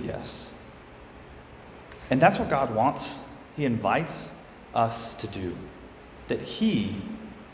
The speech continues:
who gave us his complete yes, he who was always yes towards us, invites us in freedom to be honest with him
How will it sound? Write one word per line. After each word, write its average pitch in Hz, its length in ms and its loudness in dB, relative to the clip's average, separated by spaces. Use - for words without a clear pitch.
who 156 120 4
gave 135 420 4
us 143 460 4
his 175 240 10
complete 107 560 -2
yes, 98 640 -2
he 190 280 4
who 185 160 8
was 135 180 6
always 127 460 6
yes 123 420 4
towards 110 300 4
us, - 540 -2
invites 139 440 8
us 117 240 2
in 113 100 2
freedom 95 640 0
to - 100 -6
be 113 240 0
honest 143 440 2
with 90 160 -4
him 92 200 -8